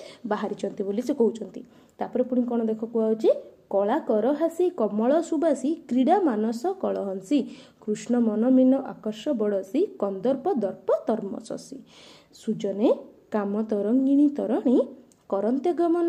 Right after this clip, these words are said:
ଅତି ଶୋଭାବନ ଦିଶଇ ଧରଣୀ ସରଣୀ। ତ ତାପରେ ପୁଣି ଦେଖ ସେ କ'ଣ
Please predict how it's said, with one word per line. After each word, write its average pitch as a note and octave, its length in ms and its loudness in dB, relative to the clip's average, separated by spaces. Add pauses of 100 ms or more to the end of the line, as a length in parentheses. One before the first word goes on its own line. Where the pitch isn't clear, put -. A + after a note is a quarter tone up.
(120)
ଅତି G#3+ 240 -6
ଶୋଭାବନ F#3+ 540 -4 (100)
ଦିଶଇ D#4+ 500 0
ଧରଣୀ A3 460 2
ସରଣୀ। - 420 -4 (380)
ତ - 60 -6
ତାପରେ A3+ 320 0
ପୁଣି B3+ 200 2
ଦେଖ B3+ 180 4
ସେ B3+ 140 -4
କ'ଣ B3 160 0